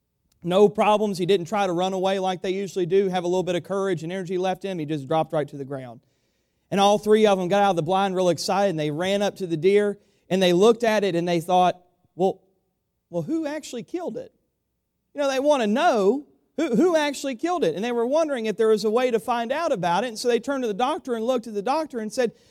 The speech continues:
"Do you think you can figure out which one of us shot this deer?" And he said, "I, I think I probably can if I, if I look hard enough and try hard enough." And he started looking around the deer. He started from the back, and he worked to the front. And as soon as he got to the head, he said, "I know exactly who did it. I should have started here first."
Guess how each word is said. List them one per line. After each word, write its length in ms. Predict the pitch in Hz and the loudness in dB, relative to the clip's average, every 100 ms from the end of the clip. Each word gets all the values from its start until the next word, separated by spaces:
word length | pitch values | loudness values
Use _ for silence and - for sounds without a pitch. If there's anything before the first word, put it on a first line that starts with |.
| - | 2
"Do 60 | |
you 100 | 277 | 2
think 200 | 302 311 | 4 2
you 100 | 277 | 0
can 140 | 262 233 | 0 -4
figure 260 | 277 262 | -4 0
out 180 | 254 247 | 2 4
which 200 | 240 233 | 4 2
one 140 | 247 247 | -2 -2
of 80 | |
us 100 | 226 | -2
shot 300 | 226 233 220 | 0 0 0
this 160 | 226 220 | -2 -4
deer?" 340 | 330 320 170 - _ - | -2 0 -2 -4 _ -6
And 120 | 294 | -2
he 80 | 330 | 0
said, 220 | 320 339 320 | 0 0 0
"I, 160 | 330 - | -2 -2
I 140 | 359 | -4
think 220 | 370 339 | -2 -2
I 100 | 302 | -2
probably 420 | 277 277 262 233 226 | -2 -2 0 2 0
can 440 | 226 220 262 277 | -2 -4 -4 -2
if 160 | 233 240 | -4 -2
I, 160 | 226 | -2
if 120 | 220 | 0
I 60 | 233 | 0
look 280 | 220 226 214 | 2 2 0
hard 220 | 214 202 | 0 0
enough 280 | 175 196 220 | 0 -2 -4
and 100 | 175 | -8
try 180 | 214 202 | -4 -4
hard 240 | 196 185 | -2 -4
enough." 340 | 160 180 285 | -2 -4 -4
And 180 | 160 139 - _ _ - | -8 -12 -14 _ _ -8
he 120 | 247 | -6
started 280 | 240 254 226 | -2 0 2
looking 240 | 233 233 | 0 0
around 220 | 214 220 | -4 -2
the 80 | 220 | -2
deer. 240 | 180 202 220 | 0 2 0
He 60 | |
started 260 | 214 196 208 | -2 -2 -2
from 140 | 214 | -4
the 80 | 214 | -4
back, 360 | 165 175 208 208 | -2 0 -2 -4
and 80 | |
he 120 | 175 180 | -6 -2
worked 240 | 180 208 | -2 -2
to 80 | 214 | -4
the 80 | 196 | -6
front. 300 | 185 196 196 | -2 -2 -2
And 80 | |
as 100 | 147 | -6
soon 160 | - 233 | -6 -8
as 80 | 233 | -6
he 80 | 196 | -2
got 220 | 202 175 | -2 -2
to 60 | |
the 80 | 165 | -4
head, 380 | 156 180 151 135 | -4 -2 -2 -2
he 140 | 143 | -6
said, 180 | 143 165 | -6 -4
"I 140 | 143 143 | -4 -4
know 180 | 175 | -4
exactly 480 | 170 131 170 156 147 | -6 -4 -6 -6 -8
who 140 | 139 139 | -8 -4
did 180 | 151 | -2
it. 60 | 143 | -2
I 80 | 135 | -6
should 180 | 135 135 | -8 -12
have 60 | |
started 300 | - 143 135 | -8 -8 -8
here 120 | 135 | -10
first." 540 | 123 190 156 - - | -8 -8 -8 -10 -20